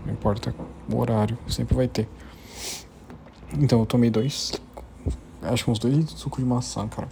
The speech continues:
Eu amo suco de maçã, eu sou viciado. Quando eu era criança, eu, quando eu ficava gripado, assim, é,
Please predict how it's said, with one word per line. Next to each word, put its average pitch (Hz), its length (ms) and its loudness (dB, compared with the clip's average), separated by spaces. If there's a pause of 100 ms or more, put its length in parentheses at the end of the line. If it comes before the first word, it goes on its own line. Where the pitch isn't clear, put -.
(120)
Eu 123 180 0
amo 117 160 -2
suco 123 260 -8
de 117 80 -4
maçã, 113 220 -4
eu 107 80 -2
sou 113 140 -6
viciado. 110 480 0 (840)
Quando 113 160 4
eu 120 60 10
era 120 120 6
criança, 107 760 -2 (640)
eu, 110 340 0
quando 113 120 0
eu 113 80 0
ficava 113 240 0
gripado, 107 440 0
assim, 104 400 -2 (760)
é, 110 1080 0